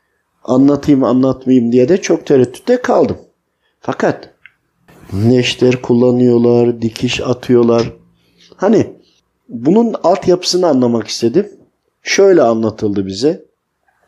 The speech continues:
Örneğin bir bıçak düşünün. Bu bıçağın bir maddesi var. Aşağı doğru indiğinde atomu var. İşte o maddenin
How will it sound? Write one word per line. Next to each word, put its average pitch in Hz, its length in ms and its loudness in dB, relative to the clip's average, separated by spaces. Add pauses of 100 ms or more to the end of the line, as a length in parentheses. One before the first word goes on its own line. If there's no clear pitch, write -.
(160)
Örneğin 123 440 2
bir 123 140 2
bıçak 120 380 -2
düşünün. 117 500 -6 (180)
Bu 135 120 0
bıçağın 127 440 0
bir 127 140 2
maddesi 120 600 -2
var. 92 280 -4 (280)
Aşağı 120 500 0
doğru 117 200 2
indiğinde 113 520 0
atomu 120 540 0
var. - 320 -4 (380)
İşte 117 260 -2
o 135 200 2
maddenin 131 720 0